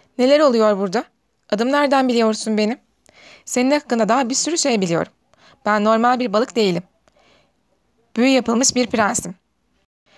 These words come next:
Lütfen beni serbest bırak. Hem zaten tadım da güzel değildir. Lütfen beni öldürme." "Hayır,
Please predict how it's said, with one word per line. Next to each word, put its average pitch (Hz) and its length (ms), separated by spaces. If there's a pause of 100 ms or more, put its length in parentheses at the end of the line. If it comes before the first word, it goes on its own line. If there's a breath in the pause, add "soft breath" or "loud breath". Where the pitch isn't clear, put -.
(260 soft breath)
Lütfen 269 400
beni 269 140
serbest 220 480
bırak. 196 280 (600 loud breath)
Hem 269 180
zaten 269 400
tadım 247 240
da 294 60
güzel 247 340
değildir. 226 420 (680 soft breath)
Lütfen 262 360
beni 262 160
öldürme." 254 480 (760 soft breath)
"Hayır, 240 320